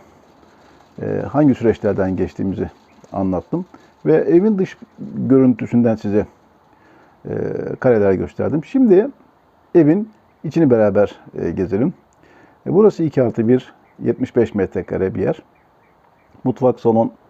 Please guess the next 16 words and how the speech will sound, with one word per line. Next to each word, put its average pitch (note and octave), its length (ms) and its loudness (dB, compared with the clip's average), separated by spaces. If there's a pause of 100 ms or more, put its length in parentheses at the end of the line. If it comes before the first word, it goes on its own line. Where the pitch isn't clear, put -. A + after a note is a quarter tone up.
(200)
beraber. F#2+ 480 -2 (680)
İki C#3 140 -4
tane A2+ 160 0
odamız F#2 340 0
var. A#2 240 -4 (680)
E, - 40 -12 (380)
hep G3+ 180 -6
beraber, C3+ 340 2 (460)
e, D3+ 440 -10
evin A#2+ 180 2
içini C#3 220 -4
bir D3 180 0 (380)
gezelim. G2+ 340 -2 (3250)
Dış F3+ 120 -4
kapıdan G#2 480 -6
girdiğimizde F2+ 580 -8